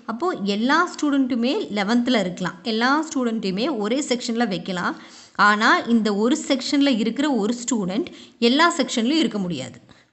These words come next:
ஓகே, அதுதான் இன்வர்ஸ். ஓகே, so அப்போ இன்வர்ஸ்ன்றது எடுத்துக்கிட்டிங்கனாக்கா, நமக்கு வந்து கண்டிப்பா ஃபங்க்ஷனா வராது.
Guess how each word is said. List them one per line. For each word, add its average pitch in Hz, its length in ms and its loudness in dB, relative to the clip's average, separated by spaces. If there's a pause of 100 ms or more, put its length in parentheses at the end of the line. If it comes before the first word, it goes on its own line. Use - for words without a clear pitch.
(140)
ஓகே, 247 160 -2
அதுதான் 233 380 4
இன்வர்ஸ். 226 380 2 (300)
ஓகே, 254 300 2
so - 300 -16
அப்போ 254 180 2
இன்வர்ஸ்ன்றது 247 720 2
எடுத்துக்கிட்டிங்கனாக்கா, 180 680 -4
நமக்கு 233 280 0
வந்து 269 100 -2
கண்டிப்பா 202 440 -2
ஃபங்க்ஷனா 196 500 -2
வராது. 160 440 -2